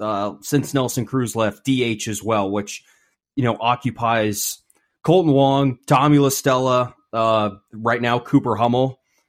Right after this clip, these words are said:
Um, it's, it's, it, it's a mess. So, like, uh, I, I think Colton Wong's gonna get better. It's gonna be really hard to, to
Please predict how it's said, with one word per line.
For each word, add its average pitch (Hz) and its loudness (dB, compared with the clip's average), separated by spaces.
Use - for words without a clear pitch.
Um, 98 0
it's, - -12
it's, - -8
it, 160 -4
it's 160 2
a - 2
mess. 165 0
So, 175 2
like, 165 2
uh, 175 6
I, 180 0
I 160 4
think 220 0
Colton 196 4
Wong's 160 2
gonna 139 2
get 135 2
better. 110 0
It's 101 -6
gonna 180 -2
be 170 2
really 143 2
hard 135 0
to, 120 -4
to 104 -4